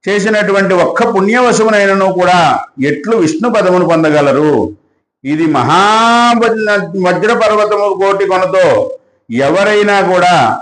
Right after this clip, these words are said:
ఎగురవేయగలరు. అట్లే పాపములు ఎట్లు పుణ్యకార్యములచే సమసిపోతాయి. ఆ విధంగా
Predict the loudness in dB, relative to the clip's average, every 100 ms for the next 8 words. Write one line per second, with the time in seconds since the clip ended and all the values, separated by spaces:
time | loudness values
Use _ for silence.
0 | -4 -2 0 0 2 2 2 0 0 0
1 | 0 -2 -2 0 0 -2 -4 0 0 0
2 | -2 0 0 -2 -4 -4 -2 -2 -2 0
3 | 0 2 0 0 0 -2 -2 -2 -2 -2
4 | -2 -2 0 0 0 0 0 -2 -6 -14
5 | _ _ -4 -2 -2 -2 0 2 2 2
6 | -2